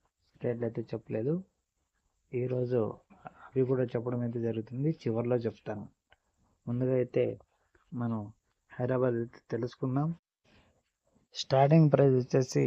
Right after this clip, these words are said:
ఎనిమిది వేలతో మొదలైంది. అలాగే మీడియం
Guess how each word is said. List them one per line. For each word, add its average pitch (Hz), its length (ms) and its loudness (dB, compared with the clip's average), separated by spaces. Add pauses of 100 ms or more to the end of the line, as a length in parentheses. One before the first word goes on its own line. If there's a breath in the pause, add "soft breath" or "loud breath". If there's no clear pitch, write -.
(380)
ఎనిమిది 123 340 4
వేలతో 120 280 2 (100)
మొదలైంది. 110 520 4 (680)
అలాగే 127 440 2 (1160)
మీడియం 135 360 6